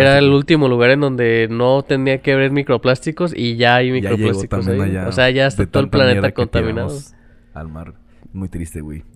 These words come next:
Speaker 2: Sí, güey, la
Speaker 1: Muy
Speaker 2: neta.
Speaker 1: triste y quién sabe hasta qué punto nos pueda dar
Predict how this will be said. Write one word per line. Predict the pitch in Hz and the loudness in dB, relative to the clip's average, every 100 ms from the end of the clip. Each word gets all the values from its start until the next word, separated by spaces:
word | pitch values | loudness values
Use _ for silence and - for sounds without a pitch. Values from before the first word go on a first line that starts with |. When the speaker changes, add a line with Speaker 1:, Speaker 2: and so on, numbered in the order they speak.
| - | -18
Speaker 2:
Sí, | - 117 120 | -8 -4 -4
güey, | 113 107 | -4 -6
la | 107 104 | -6 -8
Speaker 1:
Muy | 107 | -10
Speaker 2:
neta. | 95 | -10
Speaker 1:
triste | 107 110 117 | -12 -8 -8
y | 92 | -8
quién | 87 85 | -10 -10
sabe | 95 95 90 - - | -6 -4 -6 -10 -16
hasta | - - 90 | -16 -12 -12
qué | - 87 | -10 -4
punto | - 92 101 92 78 - - - - - - | -2 -2 -4 -6 -8 -14 -20 -20 -20 -20 -10
nos | 98 - | -6 -2
pueda | 95 95 | -2 -2
dar | 95 | -2